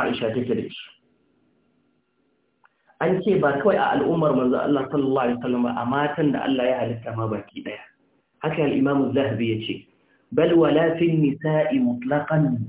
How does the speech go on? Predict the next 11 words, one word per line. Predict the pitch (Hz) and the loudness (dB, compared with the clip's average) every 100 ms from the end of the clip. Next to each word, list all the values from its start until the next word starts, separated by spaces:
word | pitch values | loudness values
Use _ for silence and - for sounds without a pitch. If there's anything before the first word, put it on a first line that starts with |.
| - _ _ _ _ _ | -10 _ _ _ _ _
imra'atun | 139 131 135 180 - - 143 127 123 | 0 0 2 2 2 0 0 0 2
a'lam | 196 170 160 147 127 123 | 2 4 2 2 2 2
minha." | 127 113 117 - _ _ _ _ _ _ _ _ _ _ _ _ _ _ _ | 2 0 -6 -16 _ _ _ _ _ _ _ _ _ _ _ _ _ _ _
Wasu | 208 233 | -4 0
daga | 233 208 | 0 0
cikin | - 196 | 0 2
malamai | 196 170 147 165 165 | 2 2 2 2 0
sun | 165 | -2
tafi | 165 160 | -2 -2
akan | - - 160 156 | -2 -2 -2 0
cewa | 160 139 143 - | 0 0 0 -6